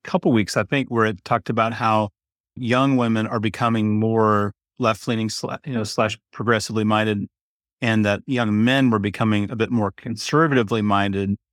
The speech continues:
Kind of society's kind of gone after the guys, and now they're, they're, you know, reacting to that and, and obviously seeing that as, as very unfavorable and, and, and rejecting it. But it's interesting too that,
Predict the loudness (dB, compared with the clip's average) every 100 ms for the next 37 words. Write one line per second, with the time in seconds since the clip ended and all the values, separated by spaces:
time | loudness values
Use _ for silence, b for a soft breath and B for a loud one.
0 | _ -6 -2 -2 -4 -8 -6 0 0 0
1 | -2 -2 0 2 0 -2 -6 -2 0 0
2 | -4 -10 _ _ _ _ _ _ 0 2
3 | 2 0 -4 -2 -2 -2 -4 -4 -2 -4
4 | -6 _ _ -2 2 2 0 -2 -2 0
5 | 0 0 -2 -6 -6 -6 -6 -2 -2 0
6 | -2 -6 -2 0 0 -2 -6 -6 -2 0
7 | 0 0 -2 0 0 0 0 -2 -4 -6
8 | -6 -8 -12 -8 -6 -2 -2 0 -2 -4
9 | -6 _ _ _ _ -4 -2 -2 -2 -2
10 | 0 -4 0 0 2 2 2 2 0 0